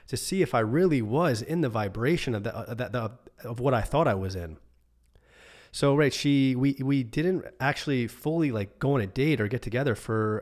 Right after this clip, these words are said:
a month or two after we first met, right? So in finding her and then her, you know, me kind of losing her in that moment, I could have really lost it. I could have really been like, "This is never gonna work out.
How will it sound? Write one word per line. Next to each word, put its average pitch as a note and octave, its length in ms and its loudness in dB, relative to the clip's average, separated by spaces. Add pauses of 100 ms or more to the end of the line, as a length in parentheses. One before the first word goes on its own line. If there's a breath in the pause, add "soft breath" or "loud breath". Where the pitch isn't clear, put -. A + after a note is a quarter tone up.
a G2+ 200 -10
month C3 300 0
or C3 100 2
two B2 360 -2
after C3 340 -2
we A#2 100 0
first - 380 -6
met, A2 480 -6 (400 loud breath)
right? C3 180 2
So D#3 80 0
in B2+ 120 0
finding F3+ 480 2
her A2+ 340 4 (320 loud breath)
and B2 160 0
then C#3 120 2
her, B2+ 380 2
you C3 100 0
know, B2+ 80 2
me B2 100 2
kind C3 180 -2
of A2 80 -2
losing F#3 380 2
her B2+ 160 2
in A#2+ 80 2
that G#2+ 160 0
moment, A#2+ 280 -2
I A#2 100 0
could - 200 -2
have A2+ 140 0
really D3+ 400 6
lost A#2 380 2
it. A2 60 -2
I G#2 100 0
could B2+ 120 -6
have A2+ 140 -2
really D3 240 2
been C3+ 80 2
like, A#2+ 100 2
"This B2+ 140 -2
is B2+ 100 -4
never C3 320 2
gonna B2 200 2
work A#2 300 0
out. C3+ 400 0